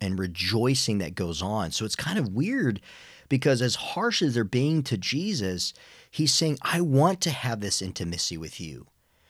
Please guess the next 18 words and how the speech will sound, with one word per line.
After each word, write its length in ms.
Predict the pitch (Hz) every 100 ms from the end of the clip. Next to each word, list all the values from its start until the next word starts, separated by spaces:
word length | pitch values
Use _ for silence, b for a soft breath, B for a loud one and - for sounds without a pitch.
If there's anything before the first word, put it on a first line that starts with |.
| b -
And 100 | 113
so 140 | 135
these 200 | 131 143
lost 640 | 117 127 147 190 175 - -
people 520 | - 170 180 143 104
that 140 | 107 101
he's 220 | 123 117
gonna 100 | 113
be 80 | 98
talking 600 | - - 131 139 151 104
about, 240 | 90 85
if 120 | -
you 100 | 87
will, 300 | 82 87 82 -
in 220 | 104 113
this 220 | 104 -
overarching 480 | 113 107 98 92 82
parable, 720 | - - 131 127 76 67 -